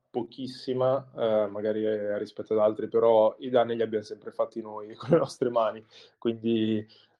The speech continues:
mi preoccupo, come dice Alessandro, sì, dello sviluppatore che magari ha i permessi e poi gli rimangono, sono attaccati a,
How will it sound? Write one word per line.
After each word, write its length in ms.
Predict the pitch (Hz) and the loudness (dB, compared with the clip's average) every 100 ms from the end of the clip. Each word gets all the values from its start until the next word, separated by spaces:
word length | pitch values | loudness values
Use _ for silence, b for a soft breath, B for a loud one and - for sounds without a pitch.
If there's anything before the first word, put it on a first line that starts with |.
| - | -4
mi 120 | 120 | -4
preoccupo, 580 | 120 127 127 139 139 127 | 4 4 6 2 4 4
come 240 | 120 120 117 | 4 -2 -4
dice 200 | 113 120 | -2 0
Alessandro, 680 | 117 - 123 127 127 127 113 | -2 2 2 2 2 2 2
sì, 180 | - 110 | -2 -4
dello 180 | 113 | -2
sviluppatore 540 | 110 110 104 107 113 113 | -2 -4 -4 -4 -2 -2
che 100 | 110 | -4
magari 360 | 107 113 110 | -4 -2 0
ha 60 | 110 | -2
i 40 | |
permessi 540 | 110 107 113 107 - 113 | -4 -12 -10 -10 -6 -8
e 60 | |
poi 200 | 110 107 | -6 -8
gli 80 | 107 | -6
rimangono, 520 | 107 113 113 110 113 | -6 -2 -2 -4 -6
sono 200 | 107 104 | -6 -8
attaccati 520 | 104 - - 110 107 107 | -12 -10 -4 -4 -2 -2
a, 260 | 104 98 | 0 0